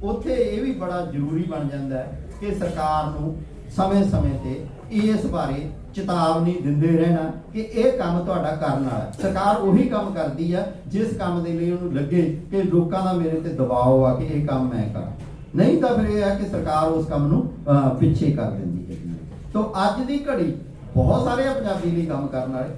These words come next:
ਪਰ ਅੱਜ ਦੀ ਘੜੀ ਜਿਹੜਾ ਸਭ ਤੋਂ ਮਹੱਤਵਪੂਰਨ ਕੰਮ ਬਣਦਾ ਹੈ, ਉਹ ਇਹ ਬਣਦਾ ਹੈਗਾ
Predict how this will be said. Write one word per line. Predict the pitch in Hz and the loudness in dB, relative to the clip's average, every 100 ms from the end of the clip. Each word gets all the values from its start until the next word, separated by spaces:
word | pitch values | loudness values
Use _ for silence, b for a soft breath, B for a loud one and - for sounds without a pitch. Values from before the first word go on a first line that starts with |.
| - | -6
ਪਰ | 185 | -4
ਅੱਜ | 190 214 | -2 -2
ਦੀ | 269 262 | -4 -2
ਘੜੀ | 214 | -2
ਜਿਹੜਾ | 196 190 | -2 -4
ਸਭ | 180 190 | -4 -6
ਤੋਂ | - 190 | -6 -6
ਮਹੱਤਵਪੂਰਨ | 165 135 - 214 180 196 180 | -4 -4 -2 -2 -2 -4 -4
ਕੰਮ | 165 147 | -4 -4
ਬਣਦਾ | 131 127 127 123 | -2 -2 -4 -4
ਹੈ, | 123 - - 180 | -6 -10 -8 -2
ਉਹ | 185 | 2
ਇਹ | 190 | 2
ਬਣਦਾ | 175 143 135 131 123 | 2 0 0 0 0
ਹੈਗਾ | 123 123 | -2 -2